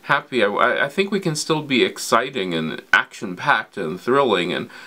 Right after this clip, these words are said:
you know, have danger, but not everybody has to die. Uh, good does defeat evil, but,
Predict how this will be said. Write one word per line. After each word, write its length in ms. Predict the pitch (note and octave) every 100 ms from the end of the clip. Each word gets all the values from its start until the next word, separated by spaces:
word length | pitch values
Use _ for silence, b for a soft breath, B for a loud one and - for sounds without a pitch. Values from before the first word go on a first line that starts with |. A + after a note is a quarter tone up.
| B -
you 160 | G#2
know, 80 | G2
have 380 | B2 C#3 A#2 F#2+
danger, 500 | B2 D3 A#2 F#2+ F#2
but 440 | G2 G2+ D#2 -
not 380 | - G#2+ A2+ C#3
everybody 420 | C#3 C3 C#3 C#3
has 340 | C3+ C3 C3+ -
to 160 | A2+
die. 800 | F#2+ - G2 C3+ B2 - G1+ - - B B B
Uh, 380 | G2+ G#2 G2 F#2 F#2+ G#2 A2 -
good 560 | B2+ C#3+ D3+ A2 G2+ - -
does 380 | B2 C3+ C3 A2+
defeat 640 | B2+ B2 - C3 B2+ -
evil, 720 | A2+ C#3+ C3 G2+ F#2+ F#2+ F#2+ -
but, 360 | A2 F#2+ -